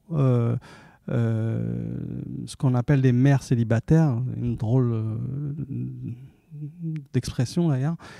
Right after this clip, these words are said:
Et, et évidemment, dans, euh, et à un moment donné, il dit que Nadia, elle a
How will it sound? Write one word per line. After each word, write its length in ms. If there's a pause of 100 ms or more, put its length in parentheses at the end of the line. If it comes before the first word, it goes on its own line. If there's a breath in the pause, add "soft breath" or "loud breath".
(360 loud breath)
Et, 460
et 160
évidemment, 680
dans, 800 (380 soft breath)
euh, 560
et 140
à 20
un 40
moment 280
donné, 300
il 140
dit 300
que 120
Nadia, 520 (540)
elle 200
a 340